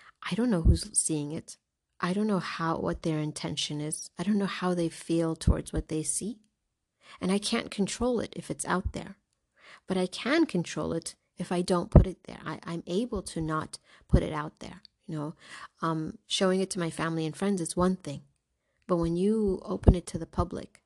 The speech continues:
and you allow everyone to see it, really <laughs> everyone can see it, right? When people have done good things for us, we always say, you know, "MashaAllah, she, eh, has done s-, she's such an amazing person.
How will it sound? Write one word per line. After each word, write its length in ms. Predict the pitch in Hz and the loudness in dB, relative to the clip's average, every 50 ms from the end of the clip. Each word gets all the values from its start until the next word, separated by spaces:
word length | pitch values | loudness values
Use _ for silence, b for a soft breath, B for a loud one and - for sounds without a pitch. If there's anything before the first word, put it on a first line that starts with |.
| _ _ - | _ _ -10
and 240 | 170 165 170 170 165 | -8 -6 -4 -4 -2
you 340 | 170 180 190 196 190 175 165 | 0 0 2 2 2 0 -2
allow 380 | - 165 156 160 160 165 156 - | -4 -4 -4 -4 -4 -4 -4 -4
everyone 440 | - - 165 165 160 160 156 156 143 | -6 -6 -4 -2 -2 -2 -2 -4 -6
to 100 | - - | -6 -4
see 260 | - - 233 240 - | -4 -2 -2 -2 -2
it, 280 | - - - - - - _ _ _ _ _ _ - | -4 -6 -10 -18 -20 -20 _ _ _ _ _ _ -8
really 400 | 196 185 240 277 277 226 180 - | -4 -2 0 0 2 0 0 2
<laughs> 0 | |
everyone 460 | 180 175 185 208 220 208 170 160 160 165 | 2 4 4 4 4 2 0 -2 -6 -6
can 200 | - - 170 160 | -6 -8 -6 -6
see 240 | - - - 104 | -4 -4 -4 -4
it, 260 | - - - - - - _ _ _ _ _ _ _ _ - | -6 -8 -12 -20 -20 -20 _ _ _ _ _ _ _ _ -10
right? 180 | 180 185 - - _ _ _ _ _ _ _ _ _ _ _ _ _ _ _ b b b b b b b b b b b b b b b b b b b b b _ _ _ _ _ _ _ - - _ _ _ _ _ _ - B B B B | -10 -10 -10 -12 _ _ _ _ _ _ _ _ _ _ _ _ _ _ _ b b b b b b b b b b b b b b b b b b b b b _ _ _ _ _ _ _ -20 -20 _ _ _ _ _ _ -20 B B B B
When 160 | B 214 202 | B 4 6
people 320 | 208 - 262 262 302 311 294 | 8 8 6 8 6 2 4
have 240 | 277 233 196 - - | 4 2 2 2 0
done 200 | 190 190 190 190 | 0 2 2 2
good 220 | 180 - 185 175 | 0 0 0 -2
things 460 | - - - - 180 175 175 170 - - | -2 -4 -4 -2 0 0 0 -2 -4 -4
for 180 | - 170 151 - | -4 -4 -4 -2
us, 280 | - 180 170 - - - | -2 -2 -2 -2 -2 -4
we 140 | - - - | -6 -6 -2
always 460 | - 170 175 175 185 185 175 - - | -2 0 0 0 0 0 0 0 -4
say, 360 | - - 175 160 151 147 151 B B B B B | -4 -4 -4 -4 -4 -6 -6 B B B B B
you 80 | B 170 | B -6
know, 100 | 165 156 | -4 -2
"MashaAllah, 560 | 156 165 175 180 - - 175 165 165 156 156 | 0 0 0 0 0 0 0 0 0 0 0
she, 540 | 151 - - 202 202 208 208 202 196 190 - - | -2 -2 0 0 2 2 2 2 2 0 -2 0
eh, 200 | 175 170 165 165 | 0 2 2 0
has 260 | 160 165 156 156 156 | -2 -4 -6 -6 -4
done 220 | - 185 190 196 | -2 0 2 2
s-, 300 | 180 170 - - - - - - | 2 0 -2 -4 -6 -6 -6 -4
she's 140 | - 190 | -4 -2
such 180 | - 233 220 - | -2 0 2 4
an 100 | 208 185 | 4 4
amazing 360 | 170 165 160 160 - - 156 | 4 4 2 0 -2 -4 -6
person. 400 | - - 147 135 - - 143 - | -6 -6 -6 -4 -6 -6 -10 -14